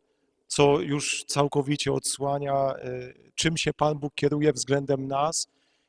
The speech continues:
i jaki ma względem nas zamysł. Ta uroczystość zesłania Ducha Świętego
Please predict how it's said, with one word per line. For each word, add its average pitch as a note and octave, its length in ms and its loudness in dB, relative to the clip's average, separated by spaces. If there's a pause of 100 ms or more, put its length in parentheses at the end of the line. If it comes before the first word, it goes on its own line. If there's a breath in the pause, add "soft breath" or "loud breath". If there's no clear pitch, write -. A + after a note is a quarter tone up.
(140)
i C#3 260 -4
jaki D3+ 320 0
ma D3 120 -2
względem C#3+ 420 -6
nas C#3 300 -2
zamysł. G#2 600 -10 (460)
Ta B2 100 0
uroczystość C#3+ 760 2
zesłania C#3 540 0 (460 soft breath)
Ducha D3 300 -2
Świętego B2 680 -2